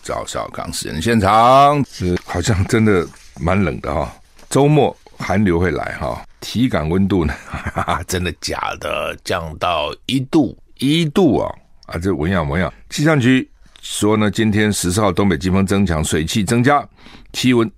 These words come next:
再下降一点，啊，还下降一点啊。迎风面的北部及东半部呢，是阴短暂雨天气，感受湿冷。基隆北海岸东北部及大台北地区雨势持续而且明显，有大雨发生的几率，要带雨，带雨具了哈。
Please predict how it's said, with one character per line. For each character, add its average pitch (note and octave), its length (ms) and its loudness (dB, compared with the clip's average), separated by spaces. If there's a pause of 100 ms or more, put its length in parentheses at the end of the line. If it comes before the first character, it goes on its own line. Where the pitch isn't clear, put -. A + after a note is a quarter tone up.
(140)
再 C3+ 180 -2
下 G#2 200 0
降 D2 200 -2
一 C2+ 60 -6
点， - 160 -14
啊， - 180 -18
还 - 240 -8
下 - 200 -6
降 - 160 -10
一 - 60 -12
点 - 180 -20
啊。 - 180 -12 (220)
迎 B2+ 260 2
风 D3+ 180 2
面 C#3+ 140 2
的 A2 80 4
北 E2 220 0
部 G#2+ 180 0
及 F2+ 180 -2
东 A2+ 280 0
半 G#2+ 200 2
部 F2+ 200 0
呢， D2+ 160 0
是 F2 320 -4
阴 C#3 440 2 (140)
短 D#2 320 -2
暂 G2+ 240 0
雨 B1+ 140 -6
天 F#2 200 0
气， F2+ 240 -4 (200)
感 E2 180 -4
受 G2 180 0
湿 G2+ 220 -2
冷。 E2 140 -2 (220)
基 B2+ 120 -2
隆 C3 180 2
北 A2+ 180 2
海 G2+ 140 0
岸 G2 160 2
东 A#2+ 220 0
北 F2+ 100 2
部 F#2+ 180 -2
及 E2+ 140 -4
大 A2+ 260 0
台 F2 140 -2
北 F2+ 100 0
地 F2+ 160 -2
区 F2+ 140 -2
雨 D#2+ 240 -4
势 F#2+ 400 -2
持 G#2+ 260 -4
续 A#2+ 380 -4
而 F#2+ 80 -4
且 F2 100 -4
明 D#2+ 160 0
显， - 240 -4 (380)
有 F#2+ 140 -8
大 A2 180 0
雨 D2 140 -2
发 F#2 200 0
生 F2+ 140 -2
的 D#2+ 80 0
几 F2+ 160 -4
率， F2+ 160 0
要 F2 100 0
带 F2 260 -2
雨， C#2 300 -8 (380)
带 F#2 140 -2
雨 C#2 140 -6
具 E2+ 180 -4
了 - 120 -12
哈。 - 160 -10